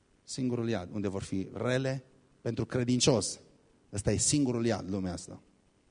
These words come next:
Pentru necreștin, ăsta e singurul cer care îl vor mai vedea. Lumea asta. Pentru că după aia urmează iadul. Ține minte chestia asta. Pentru credincios,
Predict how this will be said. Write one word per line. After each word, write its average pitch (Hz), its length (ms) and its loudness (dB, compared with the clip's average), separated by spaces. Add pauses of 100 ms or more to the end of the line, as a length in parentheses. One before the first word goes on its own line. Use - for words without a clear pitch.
(1200)
Pentru 127 300 0
necreștin, 151 840 2 (840)
ăsta - 160 -4
e - 40 0
singurul 127 480 2
cer 101 440 4 (120)
care 90 160 -4
îl 90 80 -4
vor 90 180 -6
mai 92 160 -8
vedea. 92 320 -10 (1000)
Lumea 101 260 -4
asta. - 280 -12 (460)
Pentru - 180 -12
că 98 80 -2
după 98 160 2
aia 98 80 2
urmează 92 280 -4
iadul. 87 320 -8 (840)
Ține - 220 2
minte 151 220 2
chestia 101 280 -4
asta. - 280 -12 (1160)
Pentru 180 280 6
credincios, 214 960 4